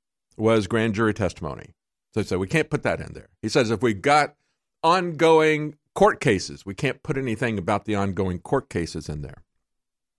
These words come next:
He said, uh, "If we've got discussions and, uh, testimony from people who are not charged with anything by Mueller, by Mueller, then we're not going to put that in there to muddy their names." Oh, but see, that's what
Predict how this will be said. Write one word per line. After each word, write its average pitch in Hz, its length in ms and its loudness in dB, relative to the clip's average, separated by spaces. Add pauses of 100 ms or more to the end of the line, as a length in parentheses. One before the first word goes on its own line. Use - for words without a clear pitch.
(360)
He 110 120 0
said, 107 380 2
uh, 107 280 4
"If 120 280 0 (440)
we've 131 160 4
got 143 260 4
discussions 175 1040 0
and, 92 400 -2
uh, 80 140 -4
testimony 156 580 0
from 127 160 -4
people 151 300 -2
who 143 140 2
are 127 80 2
not 143 240 -2
charged 185 580 0
with 120 140 2
anything 135 520 0 (500)
by 123 240 6
Mueller, 156 480 6 (240)
by 113 140 4
Mueller, 143 440 4 (560)
then 131 160 6
we're 156 160 4
not 151 280 2
going 147 180 4
to 143 60 -2
put 175 200 0
that 294 200 4
in 214 160 -2
there - 260 -8 (1000)
to 123 200 2
muddy 139 340 4
their 127 160 4
names." 120 340 -4
Oh, 127 180 6
but 92 200 -8
see, - 160 -4
that's 95 280 -6
what 76 200 -6